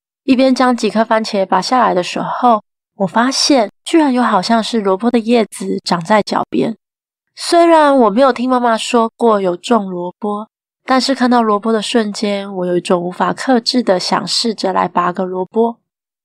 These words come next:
就将叶子给紧紧捏住。我一边想着这个萝卜感觉有点过于滑溜溜的耶，大概是有点腐坏掉了吧。当我用力的拔出来之后，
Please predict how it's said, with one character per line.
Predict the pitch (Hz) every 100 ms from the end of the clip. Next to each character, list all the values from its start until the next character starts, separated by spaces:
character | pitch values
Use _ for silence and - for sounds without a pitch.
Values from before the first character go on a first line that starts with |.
| _
就 | -
将 | 311 320
叶 | 311 320
子 | 277 240
给 | 226 185
紧 | - 214
紧 | 214 185
捏 | 185 190
住。 | - 220 - _ _ _ _ _ -
我 | 262
一 |
边 | 294 349
想 | 311 262 208
着 | 208
这 | 208 294
个 | 302
萝 | 247
卜 | 247 269
感 | 269 214
觉 | - 190
有 | 214
点 | 233 190
过 | 180 269 233
于 | 202
滑 | 202 185
溜 | 190 208
溜 | 208 202
的 | 196 185
耶， | - 233 - _ _ _ _ _ -
大 | 226
概 | 226 220
是 | - 233 226
有 | 214 208
点 | 220 226
腐 | - 170
坏 | 208
掉 | 208 214 175
了 | 156
吧。 | - - - _ _ _ _ _ _ _ _ -
当 | 311
我 | 320 233
用 | 294 277
力 | 285 233
的 | 214
拔 | 196 202
出 | -
来 | 226 202
之 | - 214
后， | 214 - 240